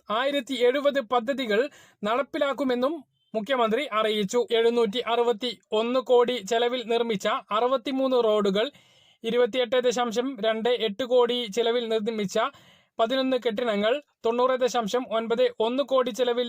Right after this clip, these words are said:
നിർമ്മിച്ച ഒൻപത് പാലങ്ങൾ ഉൾപ്പെടെ പദ്ധതികളുടെ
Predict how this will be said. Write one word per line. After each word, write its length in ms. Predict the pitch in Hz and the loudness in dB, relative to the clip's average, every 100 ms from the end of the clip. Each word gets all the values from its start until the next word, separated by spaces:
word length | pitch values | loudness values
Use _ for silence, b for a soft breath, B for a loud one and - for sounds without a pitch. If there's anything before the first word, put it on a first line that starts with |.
| 208 | -4
നിർമ്മിച്ച 360 | 226 240 196 208 233 b b 208 | -4 -2 -2 -2 -2 b b -2
ഒൻപത് 320 | 247 254 254 233 226 | 0 0 0 0 2
പാലങ്ങൾ 420 | 226 254 240 240 190 | 2 0 0 0 0
ഉൾപ്പെടെ 340 | 220 202 208 254 226 | -2 0 0 2 2
പദ്ധതികളുടെ 580 | 226 285 285 254 214 | 2 0 2 2 2